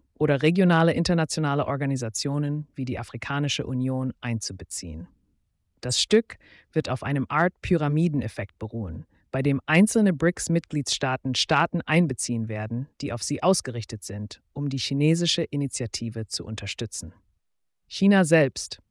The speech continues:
wird natürlich die meiste Arbeit leisten. Das Set von Pekings Argumenten kann sehr breit sein und wird individuell auf einzelne Länder des globalen Südens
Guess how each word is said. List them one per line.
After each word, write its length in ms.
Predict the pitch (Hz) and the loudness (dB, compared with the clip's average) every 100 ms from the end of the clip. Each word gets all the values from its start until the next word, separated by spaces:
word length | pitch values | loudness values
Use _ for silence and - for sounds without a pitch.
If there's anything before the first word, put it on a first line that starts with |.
| - | -10
wird 200 | 139 131 | -8 -6
natürlich 540 | 123 - 151 151 - - | -4 -2 0 -2 -6 -12
die 60 | 127 | -6
meiste 420 | 135 143 147 - | -2 -2 -2 -4
Arbeit 360 | - 117 107 - | -4 -4 -6 -8
leisten. 500 | 95 95 - - 151 _ _ _ _ _ | -10 -10 -12 -14 -18 _ _ _ _ _
Das 240 | 156 143 - | -2 0 4
Set 200 | 226 - | 2 4
von 200 | 185 160 | -2 2
Pekings 420 | 190 196 190 - | 2 2 0 0
Argumenten 760 | 156 147 143 165 202 202 214 214 | -2 0 2 2 2 0 -2 -2
kann 220 | - 147 | -6 -2
sehr 220 | 135 160 | 4 4
breit 340 | 151 165 180 185 | 4 4 2 2
sein 380 | - 95 82 - _ _ | -6 -8 -10 -14 _ _
und 160 | - 135 | -8 -4
wird 140 | 143 - | -4 2
individuell 760 | 196 196 170 151 127 175 196 | 2 4 2 -2 2 4 4
auf 160 | - - 139 | 0 -6 0
einzelne 420 | 165 175 170 143 | 2 2 0 0
Länder 380 | 143 160 165 147 | 2 2 2 0
des 180 | 127 | -4
globalen 540 | - 135 139 143 143 135 | -4 -4 -2 0 0 -2
Südens 440 | 135 147 127 113 | -2 -2 -4 -6